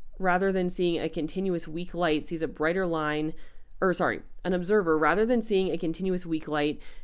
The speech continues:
sees a brighter light during short time intervals. These instants of bright light are arranged to create a light characteristic or pattern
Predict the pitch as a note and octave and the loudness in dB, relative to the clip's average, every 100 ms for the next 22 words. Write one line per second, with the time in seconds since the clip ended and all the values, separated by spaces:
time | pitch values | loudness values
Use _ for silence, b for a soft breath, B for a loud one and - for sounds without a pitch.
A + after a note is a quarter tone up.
0 | B G3 F3 C#3+ E3 F#3+ E3+ D#3+ D#3 D#3+ | B -2 0 2 2 4 2 2 2 0
1 | D3 - D#3+ D3+ - - D#3 D3+ C#3+ A#2+ | 0 -2 -2 -4 -4 -8 -6 -4 -4 -6
2 | G2+ F2 F3 - F3 F3 - E3+ - F3+ | -6 -6 -6 -4 -2 -2 -2 -4 -2 -4
3 | E3+ E3 D#3 C3+ D#3 D#3+ D#3 D3 C#3+ D3 | -2 -2 -2 2 2 2 0 0 0 0
4 | D#3+ - F3+ E3 D#3 - D3 C3 D3 G#3+ | -2 -6 -4 -2 0 -2 -4 0 0 0
5 | - - F#3+ F#3 F3+ F3+ F3 C#3 D#3+ E3+ | -4 -4 -4 -2 -4 -4 -4 -4 -4 -2
6 | D3+ D#3 D#3 | 0 0 -2